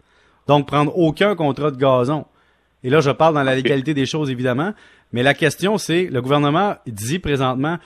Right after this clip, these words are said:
Speaker 1: ceux qui ont réduit beaucoup leur temps de travail ou leurs revenus, ou qui ont des plus faibles revenus que le deux mille par mois, on va peut-être vous parler plus tard. Donc, pour l'instant, je vous dis que vous n'êtes pas admissible si vous avez un revenu qui s'en vient, mais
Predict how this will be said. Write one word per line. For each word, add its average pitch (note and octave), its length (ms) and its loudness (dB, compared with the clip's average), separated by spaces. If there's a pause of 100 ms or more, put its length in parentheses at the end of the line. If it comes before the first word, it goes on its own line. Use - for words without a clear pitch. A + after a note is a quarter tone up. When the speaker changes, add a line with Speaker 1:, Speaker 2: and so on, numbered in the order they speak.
(140)
Speaker 1:
ceux G3+ 300 -2
qui E3 160 -6
ont C#3+ 160 0
réduit D3 340 -4
beaucoup E3 380 -6
leur D3 340 0
temps F#3 400 0 (120)
de B2 120 -8
travail C#3 640 -2 (280)
ou C3+ 100 -4
leurs C#3 260 2
revenus, C#3+ 440 -2 (840)
ou D3 100 -10
qui F3+ 140 -4
ont E3+ 80 0
des D3+ 80 0
plus D#3 120 -10
faibles F3+ 240 -2
revenus D3+ 240 0
que E3+ 60 -2
le C3+ 60 0
deux B2 140 -2
mille D3+ 180 -2
par C3 180 0
mois, D#3+ 240 -4
on C3+ 80 -6
va D3 120 0
peut-être D#3+ 340 -2
vous C3 120 -10
parler C#3+ 280 0
plus C3+ 160 -10
tard. C#3 340 2
Donc, B2+ 240 -2
pour F#3+ 120 -4
l'instant, F#3 320 -2
je C#3+ 60 -6
vous B2 80 -10
dis D3 140 -8
que C3 60 -10
vous A#2 60 -6
n'êtes A#2+ 140 -6 (440)
pas F#3 120 6
admissible D#3+ 440 0
si B2+ 120 -6
vous A#2+ 120 -4
avez B2+ 120 0
un C3 100 0
revenu B2+ 280 -2
qui C#3 80 -12
s'en B2+ 280 -2
vient, E3+ 340 -6 (540)
mais D3 680 -2